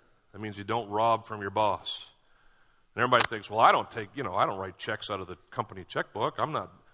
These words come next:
okay. Um, you ever fake the sick day? So I'm like, "Whoa, hey, settle down, Saunders.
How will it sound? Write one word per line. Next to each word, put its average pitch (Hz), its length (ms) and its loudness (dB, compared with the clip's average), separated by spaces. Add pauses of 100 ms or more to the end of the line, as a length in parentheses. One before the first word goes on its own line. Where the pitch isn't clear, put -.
(100)
okay. 143 340 2 (580)
Um, 107 360 2 (340)
you 104 80 -4
ever 117 160 2
fake 127 240 -2
the - 80 -12
sick - 260 -4
day? 165 300 0 (2250)
So - 140 -20
I'm 78 40 -18
like, 78 160 -20
"Whoa, 95 260 -4
hey, 101 140 -10
settle 127 260 -8
down, 120 320 -6
Saunders. 87 500 -12